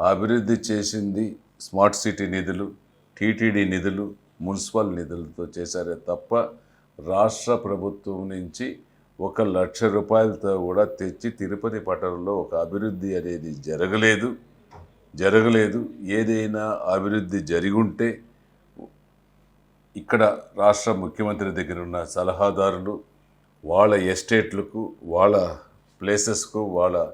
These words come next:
బంగ్లాలు ఉండే, కట్టుకునే చోట, నే-, భూములు ఉండే చోటకు రోడ్లు వేశారు, అవుట్‌స్కర్ట్స్‌లో, ప-, తిరుపతి పట్టణంలో అవుట్‌స్కర్ట్స్‌లో. అది కూడా మున్సిపల్ నిధులతో, టీటీడీ నిధులతో వేశారు, రాష్ట్ర నిధులతో తేలా ఒక్క రూపాయి కూడా. తెలుసా ప్రజలకు, తిరుపతి ప్రజలకు ఎక్కడ అభివృద్ధి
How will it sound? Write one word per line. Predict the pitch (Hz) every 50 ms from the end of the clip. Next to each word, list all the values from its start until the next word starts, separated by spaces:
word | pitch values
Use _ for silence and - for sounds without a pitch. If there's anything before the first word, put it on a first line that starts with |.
| - _ _ _ _ _ _ _ -
బంగ్లాలు | 87 95 95 92 98 104 107 107 101 95
ఉండే, | 95 90 87 95 92 90 90 87 85 - -
కట్టుకునే | 92 - - - 110 101 98 90 -
చోట, | 90 87 85 92
నే-, | 92 90 85 82 82 90 90 82 73
భూములు | 87 101 113 117 110
ఉండే | 98 90 92 85 - 92
చోటకు | 87 85 80 85 82
రోడ్లు | 78 82 92 98 90 82 90 92
వేశారు, | 90 82 - 87 85 78
అవుట్‌స్కర్ట్స్‌లో, | 80 82 90 90 - - 104 95 - - - 85 - - _ - - - _ _ _ _ _ _ _ _ _ _ _ - - - _ _ -
ప-, | 85 87 87 85 82 -
తిరుపతి | - 98 95 90 104 - 98
పట్టణంలో | - 95 - 92 87 85 87
అవుట్‌స్కర్ట్స్‌లో. | 90 92 - - 98 85 - - 98
అది | 110 135
కూడా | 151 151
మున్సిపల్ | 143 123 120 120 117 147 147 139 120
నిధులతో, | 113 107 107 110 104 104 - 135
టీటీడీ | 123 - - 120 113 131 127 123 123
నిధులతో | 117 107 107 101 98 101
వేశారు, | 95 98 - 87 78 - - _ _ _ _ _ _ _ _ _ _ _ _ _ _ _ _ _ _ _ _ - 98
రాష్ట్ర | 113 120 - - 131
నిధులతో | 120 113 101 101 101 95 87 - 92 85
తేలా | - 90 92 90 90 - - -
ఒక్క | 90 87 - -
రూపాయి | 104 98 95 - 101 95 87
కూడా. | 80 78 80 - - - _ _ _ _ _ _ _ _ _ _ _ _ _ _ _ -
తెలుసా | 113 120 131 120 135 127
ప్రజలకు, | 110 - 101 92 101 95 92 - -
తిరుపతి | 101 92 90 104 90
ప్రజలకు | 90 95 92 90 87 87 - 87
ఎక్కడ | 87 92 - - 104
అభివృద్ధి | 104 98 92 95 101 92